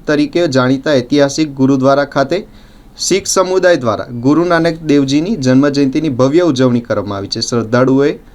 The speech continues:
ગુરુ નાનક દે-, દેવજીના દર્શન કરી ગુરુવાણીના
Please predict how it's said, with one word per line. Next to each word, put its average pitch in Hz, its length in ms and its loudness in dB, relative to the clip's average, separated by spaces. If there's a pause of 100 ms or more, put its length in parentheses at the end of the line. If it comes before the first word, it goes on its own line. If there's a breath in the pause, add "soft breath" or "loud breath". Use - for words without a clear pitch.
(380 soft breath)
ગુરુ 151 300 4
નાનક 190 300 2 (100)
દે-, 147 260 0 (120)
દેવજીના 156 600 2 (100)
દર્શન 135 420 0
કરી 170 260 -4
ગુરુવાણીના 139 680 2